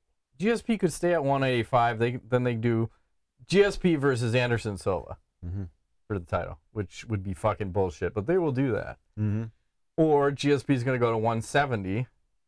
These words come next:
Speaker 1: and fight Woodley.
Speaker 2: No, yeah. <laughs> Oh, that'd be
Speaker 1: So
Speaker 2: crazy.
Speaker 1: he has two active titles, which is gonna set up a match with Conor McGregor
Speaker 2: For all four!
Speaker 1: at, at
Speaker 2: <laughs>
Speaker 1: one fifty-five to claim his belt then. So he'll be the first guy to hold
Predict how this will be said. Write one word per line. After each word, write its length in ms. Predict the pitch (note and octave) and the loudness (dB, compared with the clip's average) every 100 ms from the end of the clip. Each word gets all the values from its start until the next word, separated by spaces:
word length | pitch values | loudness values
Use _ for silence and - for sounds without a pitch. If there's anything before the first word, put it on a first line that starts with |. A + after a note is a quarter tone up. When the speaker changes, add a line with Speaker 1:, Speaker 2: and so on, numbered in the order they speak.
| _ | _
Speaker 1:
and 160 | A2 G#2 | -6 -6
fight 420 | - G#2+ G#2 - _ _ | -2 0 0 -2 _ _
Woodley. 420 | D#3+ C#3 G2 G2+ - _ _ _ _ - | -4 -4 -6 -16 -20 _ _ _ _ -2
Speaker 2:
No, 220 | A2+ G#2+ | 0 0
yeah. 220 | G#2+ G#2 E2+ | 0 -2 -6
<laughs> 560 | _ _ _ - A#2+ | _ _ _ -6 0
Oh, 140 | C3+ A2+ | 2 2
that'd 180 | A#2 | 2
be 100 | A#2 | 2
Speaker 1:
So 180 | A2 C#3 | 4 4
Speaker 2:
crazy. 180 | C3+ C#3 | 4 2
Speaker 1:
he 60 | C#3 | 2
has 420 | B2+ A#2 A#2 - - | 0 0 -4 -8 -2
two 160 | D3 | 0
active 340 | A2+ G#2 G#2 F#2 | 0 0 -6 -4
titles, 560 | G2 F2+ F#2+ A#2+ A#2+ _ _ _ - | -2 -2 -2 -4 -6 _ _ _ 0
which 200 | A#2+ A#2+ | 0 0
is 140 | G#2+ | 0
gonna 180 | A#2+ A2+ | 0 0
set 260 | - A#2+ A2 | 0 0 2
up 280 | G#2 G2 - A2 | 2 0 -6 -6
a 80 | G#2+ | -4
match 540 | G#2+ G#2 G#2 - - | -2 0 -2 -6 -8
with 320 | A2+ G2+ F#2+ - _ - | -2 0 -2 -6 _ -6
Conor 340 | B2+ A#2+ A2+ | -2 0 0
McGregor 600 | G2 G#2 F3+ E3+ A#2 C3 - | 0 2 4 4 2 4 4
Speaker 2:
For 100 | - | 6
all 240 | - A#3+ | 6 6
four! 480 | - C#4+ B3+ - D#3 - | 4 6 6 4 4 4
Speaker 1:
at, 340 | D3 D#3 C#3+ E3+ | 6 4 4 6
at 380 | F#3 E3+ D#3+ E3+ | 8 6 6 4
Speaker 2:
<laughs> 0 | |
Speaker 1:
one 320 | D#3+ F#3+ A#3+ | 2 2 4
fifty-five 760 | G3+ D#3 D#3 C#3 C3+ C3 C3 C#3 | 2 4 2 2 4 4 2 0
to 80 | C#3 | -2
claim 360 | D#3 D3+ D3 | 0 0 2
his 220 | F3+ A#3+ | 2 0
belt 360 | E3 B2+ F2+ - | 2 0 0 -2
then. 200 | G#2+ G#2 | -4 -4
So 180 | - C#3 | -2 2
he'll 140 | D3 D3+ | 2 2
be 120 | D3+ | 2
the 100 | D3 | 0
first 360 | - D#3 D3 D3 | 2 0 2 0
guy 180 | D3 | 0
to 120 | D3 C#3 | 0 2
hold 380 | D3 C#3 C3+ | 2 2 0